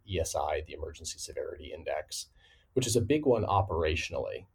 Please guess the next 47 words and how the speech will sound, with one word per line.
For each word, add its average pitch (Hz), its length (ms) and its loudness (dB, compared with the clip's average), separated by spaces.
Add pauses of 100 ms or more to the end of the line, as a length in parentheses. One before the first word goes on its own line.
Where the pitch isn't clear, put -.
(200)
you 90 100 -2
know, 82 80 4
about 85 280 4
forty 110 280 -2
percent 98 280 -2
of 82 100 -2
people 87 580 2
in 90 100 -2
the 90 60 0
emergency 82 440 -4
room 76 180 -4
probably 82 580 -2
should 90 240 -2
have 87 140 -2
gone 80 260 0
to - 140 -6
urgent 85 360 -8
care 131 220 -6
instead. 131 500 -4 (300)
And 87 160 0
being 110 280 2
able 92 180 4
to - 120 -6
separate 110 520 4
those 82 240 2
into 80 220 -2
something 82 320 -2
called 73 320 0
fast 76 360 -2
track, 73 320 -2
or - 80 -14
sometimes - 380 -12
it's - 100 -10
called 76 280 -2
army 78 320 -2
track 69 360 -4
or 76 200 -16
vertical 80 420 -4
track, - 420 -4 (340)
is 92 280 0
really 143 220 10
important - 560 2
because 87 500 -2
they 95 100 2
get 87 160 0
seen 98 360 0
by 82 640 2